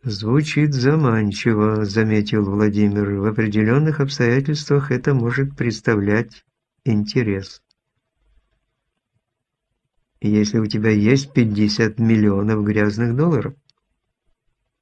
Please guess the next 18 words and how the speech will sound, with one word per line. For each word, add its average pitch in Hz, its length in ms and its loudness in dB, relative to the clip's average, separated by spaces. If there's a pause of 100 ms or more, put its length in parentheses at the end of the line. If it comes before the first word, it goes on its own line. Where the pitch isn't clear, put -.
(400)
«Нет, 123 600 0 (160)
это 165 260 2
если 160 360 2
у 139 100 4
тебя 135 360 2
есть 143 460 0
сотня 139 420 2
голодных 123 640 0
парней, 113 680 0 (540)
застраховавших 113 1000 -2
свою 101 380 -4
жизнь». 101 400 -6 (2250)
«Один 117 420 2
мой 113 240 4
приятель — 123 840 2
владелец 110 720 2
девяти 110 640 2
хосписов, - 800 -4